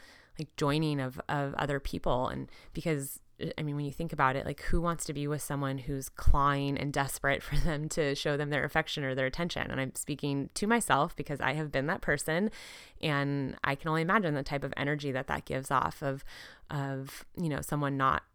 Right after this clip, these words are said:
wanting to be in a relationship where they feel like they have to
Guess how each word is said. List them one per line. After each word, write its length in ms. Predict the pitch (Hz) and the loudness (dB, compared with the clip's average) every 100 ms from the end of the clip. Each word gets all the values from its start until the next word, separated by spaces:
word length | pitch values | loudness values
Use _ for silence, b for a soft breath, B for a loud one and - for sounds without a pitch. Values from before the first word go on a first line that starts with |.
| - | -12
wanting 480 | 135 131 135 160 139 | -6 -2 0 0 -2
to 140 | - | -4
be 480 | 139 135 131 131 139 B B B B B - _ _ - | -4 -2 0 -2 -4 B B B B B -20 _ _ -4
in 120 | 156 | 0
a 40 | 147 | 0
relationship 560 | 139 139 151 - 135 | 0 -2 -4 -4 -2
where 80 | 139 | 0
they 140 | 139 | 0
feel 260 | 135 - 139 | -2 -2 -2
like 200 | 135 - | -2 -2
they 140 | 139 | -4
have 280 | 139 139 135 | -2 -2 -4
to 520 | - 139 131 127 139 | -4 -4 -2 -2 -4